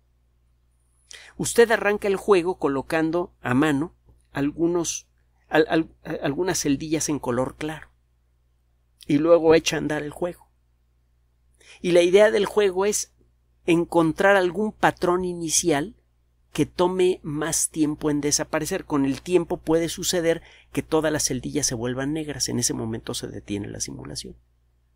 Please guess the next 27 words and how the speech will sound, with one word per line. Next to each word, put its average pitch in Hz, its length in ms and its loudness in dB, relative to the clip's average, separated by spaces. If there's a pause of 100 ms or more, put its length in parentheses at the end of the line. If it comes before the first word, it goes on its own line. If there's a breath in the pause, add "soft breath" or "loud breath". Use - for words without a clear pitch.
(1800)
Entonces 175 400 -6
usted 175 320 0
empieza 170 320 -4
experimentando 143 760 -4
con 120 260 -8
tantas 135 440 -12
manchitas 120 540 -10
así, - 300 -8
así, 131 220 -8
así, 127 200 -10
así. 214 300 -6 (760 soft breath)
Y 175 100 -8
cuando 185 300 6
echa 233 180 4
a 208 40 4
andar 190 260 0
la 180 100 -2
simulación 165 540 -2
empiezan 160 360 -4
a - 40 -16
pasar 160 240 -6
cosas 147 260 -12
rarísimas. 139 760 -10 (880 loud breath)
Por 170 120 8
ejemplo, 214 320 2
a 175 40 6
veces 190 320 -2